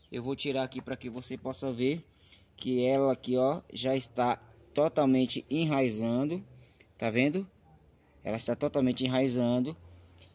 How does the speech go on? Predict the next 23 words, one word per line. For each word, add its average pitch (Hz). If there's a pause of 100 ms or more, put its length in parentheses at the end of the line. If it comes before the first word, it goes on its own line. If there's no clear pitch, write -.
(140)
E 143
aí 147
talvez 151
você 151
não 180
tá 180
conseguindo 139
que 147
a 139
sua 135 (260)
saia 139
raízes. 139 (460)
E 147
você 160
vai 170
entender 170
nesse 185
vídeo 135
por -
que 151
que 160
isso 160
acontece. 156